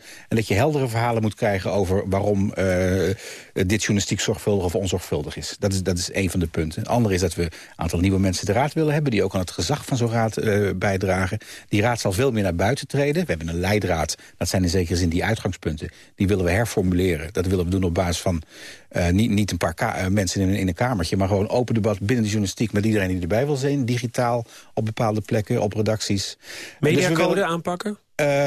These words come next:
Speaker 1: de mediacode van de R V D, daar zullen we binnenkort iets over vinden tegen de tijd. Want ik geloof dat dat rond twintig juli dat er weer zo'n fotosessie is.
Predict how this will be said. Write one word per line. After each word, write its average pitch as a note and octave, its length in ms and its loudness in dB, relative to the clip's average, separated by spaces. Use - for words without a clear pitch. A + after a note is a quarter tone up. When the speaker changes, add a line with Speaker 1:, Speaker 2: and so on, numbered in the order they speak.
Speaker 1:
de C#3+ 80 0
mediacode D3+ 400 0
van A#2 120 0
de A2+ 60 0
R G2 120 0
V E2+ 80 -6
D, A2 200 2
daar D#3 80 0
zullen D3 200 0
we C3 60 0
binnenkort C3+ 380 -2
iets B2+ 140 -2
over A#2 200 0
vinden B2+ 340 0
tegen A#2 240 -2
de A2 60 -6
tijd. A2+ 300 -2
Want G2+ 140 -6
ik F2 80 -12
geloof G#2 160 -2
dat F#2 120 0
dat G2 140 -2
rond G2 280 0
twintig G2+ 300 0
juli G#2+ 220 2
dat F#2+ 140 0
er G#2+ 80 0
weer G2+ 100 2
zo'n F2+ 120 -2
fotosessie G#2 760 -2
is. - 220 -6